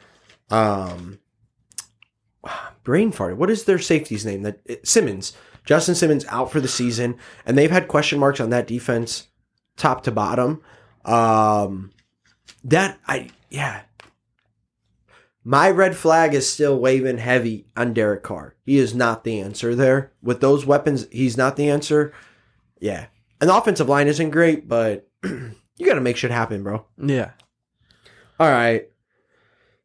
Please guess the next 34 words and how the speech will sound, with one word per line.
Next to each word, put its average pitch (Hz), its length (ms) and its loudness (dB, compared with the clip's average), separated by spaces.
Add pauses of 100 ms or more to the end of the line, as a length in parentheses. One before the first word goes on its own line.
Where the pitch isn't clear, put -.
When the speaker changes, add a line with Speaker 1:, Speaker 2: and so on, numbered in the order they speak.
Speaker 1:
Um, 139 720 4 (2500)
I 247 80 -2
just 240 120 -4
wanna 175 120 2
talk 120 140 -2
about 95 160 -10
my 101 120 -8
game 98 200 -8
and 95 80 -12
get 90 100 -12
it 87 80 -16
over 87 220 -16
with. 82 300 -20 (180)
Speaker 2:
All 202 100 4
right. 202 180 0
Speaker 1:
We 170 120 2
were 190 120 4
Speaker 2:
Yeah, 185 80 4
Speaker 1:
morning 208 200 4
Speaker 2:
yeah. 147 40 2
Speaker 1:
game. 139 240 2
I 123 80 2
don't 147 100 4
wanna 151 140 2
talk 135 240 -2
much 107 200 -8
about 95 280 -6
this. 98 360 -4 (560)
Uh, 107 720 2 (800)
I'm 131 120 -2
sick - 260 2
to 156 60 -2
my 123 120 0
stomach. 117 560 -2